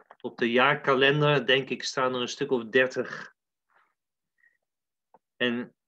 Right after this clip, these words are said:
we stellen natuurlijk altijd de vraag, hoe is dat dan vandaag de dag? Zijn er op dit moment in Rusland nog dwazen in Christus.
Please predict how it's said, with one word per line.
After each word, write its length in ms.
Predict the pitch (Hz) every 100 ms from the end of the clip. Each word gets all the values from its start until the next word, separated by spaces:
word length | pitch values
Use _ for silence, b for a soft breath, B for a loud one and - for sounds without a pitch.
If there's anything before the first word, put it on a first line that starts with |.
| _ _
we 80 | 123
stellen 300 | - 131 139
natuurlijk 320 | 139 - 127
altijd 360 | 147 147 139 135
de 120 | 135
vraag, 440 | - 139 147 147
hoe 180 | 147 151
is 140 | 147
dat 160 | - 143
dan 240 | 143 143
vandaag 560 | 135 139 131 147 170 156
de 140 | 143
dag? 380 | 120 120 - - _ _
Zijn 320 | - 123 127
er 60 | 123
op 180 | 117 117
dit 200 | 147 143
moment 420 | 127 131 143 143
in 200 | 117 120
Rusland 680 | 139 147 139 127 123 - _ _ _ _ -
nog 140 | 104 _
dwazen 580 | 107 123 135 127 127
in 200 | 113 113 113
Christus. 680 | - 175 - 110 - -